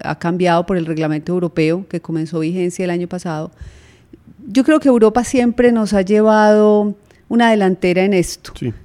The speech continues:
Speaker 1: teniendo
Speaker 2: claro.
Speaker 1: en cuenta que el derecho colombiano es un derecho continental europeo, que siempre vamos un poco a la saga de lo que ellos hacen, pues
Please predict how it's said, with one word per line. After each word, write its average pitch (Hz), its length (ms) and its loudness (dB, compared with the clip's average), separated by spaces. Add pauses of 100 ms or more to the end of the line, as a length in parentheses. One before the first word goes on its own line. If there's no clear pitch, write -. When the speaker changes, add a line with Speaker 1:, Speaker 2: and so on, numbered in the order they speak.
(140)
Speaker 1:
teniendo 175 360 0
Speaker 2:
claro. 196 80 -4
Speaker 1:
en 190 40 -16
cuenta 208 300 -4
que 202 100 -6
el 180 80 -6
derecho 170 420 -4
colombiano 170 540 -4
es 185 100 -6
un 208 120 -4
derecho 190 320 -4
continental 170 560 -2
europeo, 165 500 -4
que 180 100 -14
siempre 170 300 -4
vamos 185 300 -2
un 190 80 -6
poco 185 260 -8
a 185 40 -2
la 170 120 -4
saga 170 380 -4
de 180 80 -6
lo 180 160 -12
que - 120 -8
ellos 170 280 -6
hacen, 185 360 -4 (580)
pues 233 300 -2